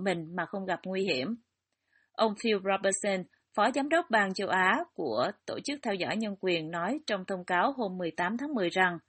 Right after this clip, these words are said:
Nhật Bản cần sử dụng đòn bẩy đáng kể với vị thế là nhà tài trợ lớn cho chính phủ Việt Nam và Indonesia để gây sức ép với hai quốc gia này nhằm chấm dứt vi phạm nhân quyền. Theo đại diện của Tổ chức Theo dõi Nhân quyền, Thủ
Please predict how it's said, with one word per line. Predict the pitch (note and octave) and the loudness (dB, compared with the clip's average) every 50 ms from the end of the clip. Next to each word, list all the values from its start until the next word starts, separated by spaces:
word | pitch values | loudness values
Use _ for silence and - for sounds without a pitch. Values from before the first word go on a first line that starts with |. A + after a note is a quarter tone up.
| _ _ _ _ - | _ _ _ _ -2
Nhật | A#3 A#3 A3 - | 0 2 4 6
Bản | G3+ D#3+ - F3+ B3+ C#4 | 6 6 6 4 -2 0
cần | - A#3 G3 F#3 | 0 0 0 0
sử | - - - - G3 | 0 -4 -4 -2 0
dụng | A3 F3 D#3 E3+ | 0 0 0 2
đòn | F#3+ F#3 F3 F3 E3+ | 0 0 0 2 2
bẩy | D#3+ G#2+ B2+ F3+ | 0 0 0 0
đáng | G3+ G3+ A3+ C#4+ - | 0 0 0 0 0
kể | A#3 D3+ A2+ - F3+ G#3+ - | 0 0 0 0 -2 -2 -2
với | C#4 A#3 | -4 -2
vị | G#3 D#3+ D3 - | -2 -2 -2 -2
thế | - G3+ G3 G3 B3 | -2 -2 0 0 0
là | D4+ C4+ G3+ | 0 0 -2
nhà | F#3 F3+ F3+ E3+ | -2 -2 -2 -2
tài | - - F3 E3+ E3 - | 0 0 -2 -2 -2 -2
trợ | - E3 D3+ D#3+ | -2 -2 0 0
lớn | F3 F3 F3+ A3+ C#4 C#4+ | 0 0 0 0 0 -2
cho | B3 G3+ - | -4 -4 -4
chính | A#3 A#3 C4+ | -2 -4 -2
phủ | - - - - | -4 -4 -4 -4
Việt | F#3+ - - - | -6 -6 -4 -2
Nam | G3 G3 G3 F#3+ F3+ - | 2 2 2 2 0 -2
và | F3 D#3+ | -4 -4
Indonesia | - F#3 F#3+ F#3 F#3 F#3 F3+ F3+ F3+ F3 - F#3 F#3 F#3 F#3 F3+ E3+ - - _ _ _ _ _ _ - | -2 -4 -4 -4 -4 -4 -4 -4 -4 -4 -2 0 2 4 4 4 2 0 -6 _ _ _ _ _ _ -2
để | F3+ G3 A#3 | 0 2 2
gây | A#3+ A3+ A3+ - D4+ | 2 2 2 2 0
sức | D#4 - | -2 0
ép | B3 C#4 D4+ - - | 0 0 0 -2 -4
với | D#4+ C#4 | -4 -2
hai | C4+ A#3 G3+ | 0 0 0
quốc | - - C#4+ C4 - | 0 -2 -6 -4 0
gia | A#3 G#3 G3 | 2 2 2
này | F#3+ F#3+ F#3 F#3 F3 E3 - _ _ _ _ _ - | 2 2 0 0 0 0 -4 _ _ _ _ _ -6
nhằm | G3+ G#3 G3 F#3 F3+ | -2 -2 -2 -2 -2
chấm | - G3+ G#3 C4 D#4 | -4 -4 -2 -2 -2
dứt | D#4 D#4 D#4 - - | -2 -4 -4 -4 -2
vi | G#3+ G3 F#3 - | -2 -2 -2 0
phạm | F#3+ E3+ D#3+ D#3+ | 0 -2 -2 -2
nhân | F3 F#3+ G3 F#3 - | -4 -6 -6 -6 -2
quyền. | F#3+ F#3+ F3+ F3 E3+ D#3+ - _ _ _ _ _ _ _ _ _ _ _ _ _ _ _ _ - | 0 0 0 0 -2 -6 -12 _ _ _ _ _ _ _ _ _ _ _ _ _ _ _ _ -2
Theo | - D4 C4+ C4 A#3+ | 2 4 4 4 6
đại | A3 G3 F#3 | 4 4 4
diện | F3 F#3 F3+ F3+ F3+ | 4 2 0 0 -2
của | - - F3 D3+ C#3 D#3 - | -4 -4 -4 -2 -2 -2 -2
Tổ | - - | -4 -6
chức | - C4+ D4+ D#4 | -4 -4 -6 -4
Theo | - A#3 G#3+ | -2 -4 -2
dõi | G3 F#3 D3 D3+ G#3+ | 0 0 0 2 0
Nhân | A#3 A3+ G#3 G#3 | 0 -2 -4 -2
quyền, | - F#3+ F3+ F3 E3+ D#3+ _ _ _ _ _ _ _ _ - | 0 0 0 0 -2 -4 _ _ _ _ _ _ _ _ -6
Thủ | - G3 E3+ | -4 -4 -2